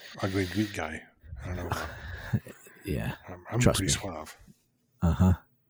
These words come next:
Speaker 1: <laughs>
Speaker 2: All right. Fandom canceled. We move on.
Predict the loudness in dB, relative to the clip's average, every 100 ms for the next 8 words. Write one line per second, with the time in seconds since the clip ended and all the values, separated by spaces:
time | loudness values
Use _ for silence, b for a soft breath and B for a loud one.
0 | _ _ _ _ 0 10 12 12 12 12
1 | 12 10 10 10 10 10 10 10 10 6
2 | 8 6 8 4 6 2 4 0 -2 _
3 | _ B B B B B B B B 10
4 | 10 10 6 -6 b b b b b b
5 | -8 -8 _ _ _ 10 12 12 12 12
6 | 12 12 12 12 12 12 12 10 6 2